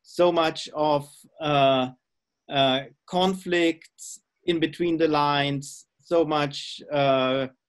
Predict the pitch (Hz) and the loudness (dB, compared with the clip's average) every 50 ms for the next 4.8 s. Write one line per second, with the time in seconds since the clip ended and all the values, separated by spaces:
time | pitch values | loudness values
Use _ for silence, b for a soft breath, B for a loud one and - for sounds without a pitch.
0 | _ _ - 147 147 147 135 135 - _ - - 147 139 - _ _ _ _ - | _ _ 0 2 2 2 2 -2 -6 _ -8 -6 -6 -6 -6 _ _ _ _ -4
1 | - 180 190 208 214 208 - - 180 170 165 - _ _ _ - - 170 165 160 | -2 0 0 0 0 -2 -2 -2 0 -2 -2 -4 _ _ _ -14 -6 -4 -2 -2
2 | 160 156 151 165 160 156 151 147 143 143 139 135 135 139 139 139 139 135 - - | -2 -4 -4 -4 -6 -4 -2 -2 -2 0 0 0 0 0 -2 -2 -4 -8 -10 -16
3 | - _ _ _ _ _ _ _ - 135 135 127 123 123 123 123 123 - - 160 | -20 _ _ _ _ _ _ _ -8 -4 -2 0 0 -2 -2 -4 -8 -6 -2 -2
4 | 156 151 151 151 151 147 143 143 - 165 147 143 143 139 143 | 0 0 0 0 -2 -2 -2 -4 -4 -2 0 0 0 -2 -6